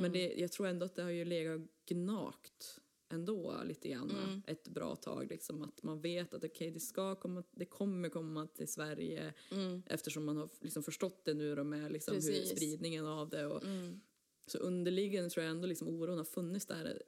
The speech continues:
Speaker 2: ett bra tag.
Speaker 1: Ja.
Speaker 2: Men nu är den verkligen här. Alltså,
Speaker 1: Ja.
Speaker 2: nu, nu är oron på riktigt, liksom.
Speaker 1: Precis.
Speaker 2: Så, ja, men det känns som att man, det är länge sedan jag fick, eh, bara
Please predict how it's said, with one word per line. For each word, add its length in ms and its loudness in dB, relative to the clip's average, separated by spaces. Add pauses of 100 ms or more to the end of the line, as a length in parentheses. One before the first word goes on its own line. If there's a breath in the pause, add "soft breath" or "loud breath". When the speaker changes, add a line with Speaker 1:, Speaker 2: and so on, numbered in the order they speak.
(100)
Speaker 2:
ett 140 -6
bra 220 4
tag. 440 -6
Speaker 1:
Ja. 260 -2
Speaker 2:
Men 160 4
nu 200 4
är 260 2
den 140 2
verkligen 480 0
här. 300 4
Alltså, 240 0
Speaker 1:
Ja. 180 2
Speaker 2:
nu, 200 2
nu 280 0
är 160 0
oron 540 0 (140)
på 80 6
riktigt, 580 2
liksom. 220 2
Speaker 1:
Precis. 480 0 (540 loud breath)
Speaker 2:
Så, 300 2 (220)
ja, 80 2
men 120 2
det 60 -2
känns 280 0
som 100 -2
att 100 -6
man, 300 -2 (580)
det 260 -2
är 40 -2
länge 280 0
sedan 220 -4
jag 160 -6
fick, 440 -10
eh, 200 -6
bara 460 -4